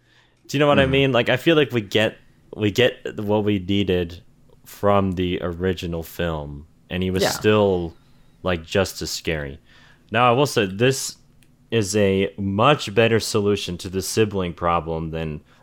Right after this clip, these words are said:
Speaker 1: any of the other movies came up with.
Speaker 2: Yeah. Oh, yeah.
Speaker 1: Um, him,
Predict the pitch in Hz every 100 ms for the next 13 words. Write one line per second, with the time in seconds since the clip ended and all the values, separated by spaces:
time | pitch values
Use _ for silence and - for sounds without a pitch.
0 | _ 113 127 131 113 107 101 98 95 87
1 | 82 90 78 76 - 71 82 - 64 -
2 | - - _ - 104 110 95 87 82 76
3 | - - _ - _ - 117 131 123 110
4 | -